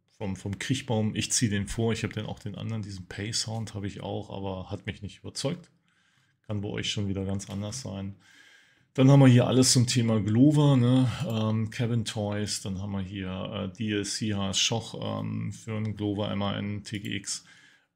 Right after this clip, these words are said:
Ähm, und dann haben wir hier noch den, äh, Glover, den, da hab ich mich selber mal dran gesetzt, ein paar Sachen ein bisschen anders gemacht,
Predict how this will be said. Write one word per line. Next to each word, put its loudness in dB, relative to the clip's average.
Ähm, 0
und -4
dann -2
haben -2
wir -4
hier -6
noch -10
den, -10
äh, -12
Glover, 0
den, -4
da -4
hab -4
ich -2
mich -4
selber -4
mal -2
dran -6
gesetzt, -6
ein -6
paar -10
Sachen -10
ein -10
bisschen -12
anders -2
gemacht, -2